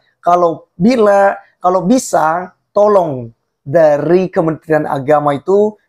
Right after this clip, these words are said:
jangan mengutip-ngutip ayat-ayat Injil dalam tafsiran Al-Quran. Ya, karena udah jelas teman-teman sekalian ya, Injil yang dipegang oleh orang Kristen itu kan palsu,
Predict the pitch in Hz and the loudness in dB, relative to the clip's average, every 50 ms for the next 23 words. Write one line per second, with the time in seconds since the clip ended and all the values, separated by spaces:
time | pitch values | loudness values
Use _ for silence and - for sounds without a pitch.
0 | _ - 143 165 175 165 160 165 175 185 196 190 190 196 202 208 190 _ _ _ | _ -8 -2 0 0 0 0 -2 -2 0 0 0 0 -2 -6 -10 -14 _ _ _
1 | _ _ _ - 170 180 180 170 165 165 170 165 - _ - 175 170 170 175 170 | _ _ _ -4 -2 0 0 0 0 -2 -2 -4 -4 _ -4 -4 -4 -2 -4 -4
2 | 160 156 156 147 - _ - 160 156 151 156 - _ _ _ _ _ - 160 160 | -2 -2 -2 -2 -4 _ -2 0 0 0 -2 -6 _ _ _ _ _ -4 -2 0
3 | 156 156 156 147 - - - - 147 143 139 135 135 - - 139 123 120 117 120 | 2 2 2 0 0 -2 -6 -2 -2 0 0 0 -2 -4 -6 -8 -8 -8 -8 -6
4 | 127 151 170 185 214 226 254 254 - _ _ _ - 151 147 143 131 131 151 165 | 0 2 2 4 4 2 0 -2 -6 _ _ _ -6 -4 -2 0 0 0 0 -2
5 | 175 160 - 165 143 139 - - - 135 120 113 131 139 139 - - - 143 143 | -2 -4 -4 -4 -4 -4 -6 -10 -12 -10 -6 -4 -4 -4 -4 -6 -6 -2 0 0
6 | 143 147 139 - _ - 156 147 139 139 143 135 139 - - - - 131 120 104 | 0 -2 -4 -8 _ -6 -4 -2 -2 -4 -4 -6 -6 -8 -8 -8 -8 -8 -8 -8
7 | 95 92 90 90 _ _ _ _ _ _ _ _ - 180 196 190 202 208 247 311 | -10 -14 -20 -20 _ _ _ _ _ _ _ _ -2 0 0 0 0 0 0 2
8 | - - 214 - 170 285 294 - - 196 180 170 165 160 160 - - 151 143 151 | 2 2 2 2 2 2 2 0 -2 -4 -4 -2 -2 -2 -2 -2 -2 -2 -2 0
9 | 175 240 - - 214 202 196 196 190 277 311 320 262 220 196 190 185 175 170 - | 0 0 0 0 0 0 0 0 0 2 2 2 2 2 2 0 0 -2 0 -2
10 | 165 160 196 220 220 180 160 156 151 147 143 143 131 - 139 135 - - 131 131 | -2 0 0 0 0 0 0 2 2 2 0 -2 -4 -6 -8 -10 -8 -8 -12 -10
11 | - - - 262 262 - - 277 302 285 254 202 156 - - - 139 131 123 117 | -8 -4 -4 -4 -2 -2 -2 0 0 0 -2 -4 -4 -6 -8 -6 -6 -6 -6 -6
12 | 113 | -8